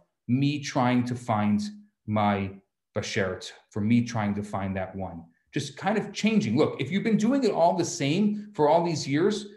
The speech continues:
what I'm just saying is, let's do something different. This is covid times. What's great about this is this is the hard reset of our lives. This is the hard reset of society. Finally, we can just have permission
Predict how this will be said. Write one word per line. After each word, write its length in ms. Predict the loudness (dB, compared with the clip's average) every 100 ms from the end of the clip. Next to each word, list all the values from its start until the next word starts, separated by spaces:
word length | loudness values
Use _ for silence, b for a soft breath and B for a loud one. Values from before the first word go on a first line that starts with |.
| B -6
what 120 | -2
I'm 100 | 0
just 140 | 0
saying 180 | 0 2
is, 180 | 0 -4 -6
let's 380 | 0 2 2 -2
do 140 | -2 0
something 320 | 2 4 4
different. 440 | 2 0 -4 -6 B B -2
This 160 | -2
is 100 | -2
covid 380 | 0 2 2 0
times. 440 | -2 -2 -2 -8 -16 b
What's 240 | 2 4 4
great 280 | 4 6 6
about 300 | 6 4 4
this 200 | -4 -2
is 180 | -4
this 180 | -2 -2
is 100 | 0
the 140 | 0 0
hard 640 | 4 6 8 6 2 -6 -6
reset 720 | 0 2 2 4 4 4 0 0
of 100 | 4
our 160 | 6
lives. 580 | 6 6 6 4 -2 -10 B B
This 140 | -2 0
is 100 | 0
the 120 | 0
hard 440 | 4 6 6 4
reset 380 | 0 0 4 4
of 100 | 2
society. 680 | 0 -4 0 4 4 2 0
Finally, 580 | -2 2 4 4 2 2
we 140 | 0
can 120 | -2
just 180 | -4 -4
have 280 | -2 -2 -2
permission 600 | -4 -2 -2 0 0 -2